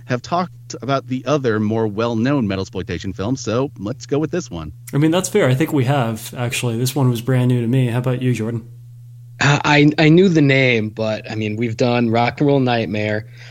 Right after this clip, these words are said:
Speaker 3: I've seen Hard Rock Zombies. I've seen Black Roses. Uh, I know there's a couple more out there. Um, so yeah, I hadn't seen this one. I just knew the name and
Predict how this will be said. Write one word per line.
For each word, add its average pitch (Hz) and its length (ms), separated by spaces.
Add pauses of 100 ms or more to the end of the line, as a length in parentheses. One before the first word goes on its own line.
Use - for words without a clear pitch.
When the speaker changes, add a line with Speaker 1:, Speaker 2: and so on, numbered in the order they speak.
(440)
Speaker 3:
I've 131 220
seen 135 520
Hard 135 260
Rock 139 240
Zombies. 117 760
I've 104 160
seen 113 500
Black 120 360
Roses. 117 1000 (420)
Uh, 95 260
I 117 60
know 143 180
there's 127 180
a 123 60
couple 127 240
more 107 300
out 101 300
there. 101 440 (100)
Um, 101 600 (880)
so 135 160
yeah, 135 360
I 117 200
hadn't 135 260
seen 135 300
this 120 220
one. 120 280
I 117 60
just 113 240
knew 123 160
the 117 140
name 117 340
and 110 180